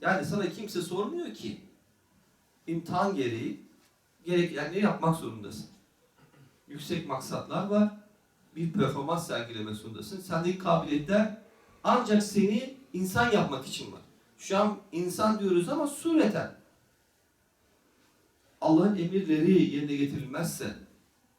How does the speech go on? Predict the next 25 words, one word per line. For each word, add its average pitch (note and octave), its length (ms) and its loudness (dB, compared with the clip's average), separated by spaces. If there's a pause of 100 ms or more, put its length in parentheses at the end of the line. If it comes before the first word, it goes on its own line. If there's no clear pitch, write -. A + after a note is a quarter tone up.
(1120)
o D#3+ 120 -4
sureten D3 520 -4
insan F#3 460 -10 (240)
ne F#3+ 80 -6
yazık D3+ 300 -6
ki E3 60 -14 (180)
o F#3 280 0
meseleyi C#3+ 460 -4
öyle D#3 220 0
koruyamaz. C3+ 600 -6
Hakikaten - 440 -12
insanlığa C3 580 -8 (540)
inkılap D3 520 -4
edemez. B2+ 500 -2 (680)
Şükrünü F3+ 440 -4
eda D3+ 320 2
edemezse D#3 540 2
verilen B2 320 -2
cihazları, C#3 680 0 (200)
o D#3+ 120 -4
cihazlar D#3 520 -2
başa D3+ 300 -4
bela E3 340 2
oluyor G#2 220 -6
çünkü. - 140 -20